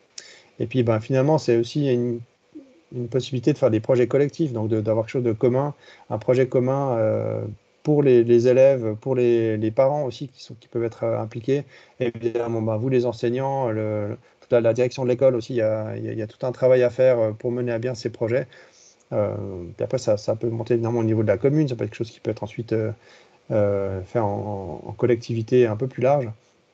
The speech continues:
Donc, il y a vraiment aussi un travail de, social là autour et de, de, de travailler, euh, cette, euh, cette mixité, euh, de toutes les, toutes les générations, parce que finalement, on peut aussi demander à, à des,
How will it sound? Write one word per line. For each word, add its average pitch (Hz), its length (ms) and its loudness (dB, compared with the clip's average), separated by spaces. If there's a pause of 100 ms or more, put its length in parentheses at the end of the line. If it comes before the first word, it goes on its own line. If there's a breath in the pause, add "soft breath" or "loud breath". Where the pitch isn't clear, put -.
(480)
Donc, 120 180 -8
il - 60 -2
y - 20 0
a 98 40 2
vraiment 120 200 0
aussi 127 140 -4
un 113 100 0
travail 120 340 4
de, 104 300 -2 (540)
social 147 480 2
là 123 100 4
autour 123 320 2
et - 20 4
de, 104 220 0
de, 98 240 -8
de 110 240 -10
travailler, 120 540 0
euh, 107 160 -2
cette, 110 280 -10
euh, 104 200 -4 (300 soft breath)
cette 113 200 -4
mixité, 131 640 2
euh, 110 140 2 (320)
de 113 240 -6
toutes 120 240 -8
les, 107 500 2 (360 soft breath)
toutes - 160 -8
les 123 60 4
générations, 131 420 2
parce 127 100 -8
que - 100 -6
finalement, 120 280 -6
on 110 60 -6
peut 110 100 -10
aussi 110 200 -6
demander 110 280 0
à, 104 180 -2
à 107 80 -2
des, 104 360 -2